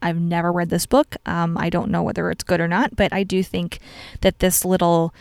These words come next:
I guess you'd say, manifestation prayer, um, came from. I think it's really beautiful.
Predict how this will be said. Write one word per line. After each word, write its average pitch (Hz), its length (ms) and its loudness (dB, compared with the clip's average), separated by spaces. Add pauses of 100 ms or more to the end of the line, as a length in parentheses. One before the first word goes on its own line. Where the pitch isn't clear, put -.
(260)
I - 60 -10
guess - 180 -2
you'd 202 140 -2
say, 180 180 0
manifestation 170 760 -2
prayer, 185 640 -2 (180)
um, 262 260 -2
came 285 300 -8
from. 285 360 -4 (140)
I 214 60 -4
think 208 180 -2
it's - 160 -4
really 220 140 0
beautiful. - 500 -4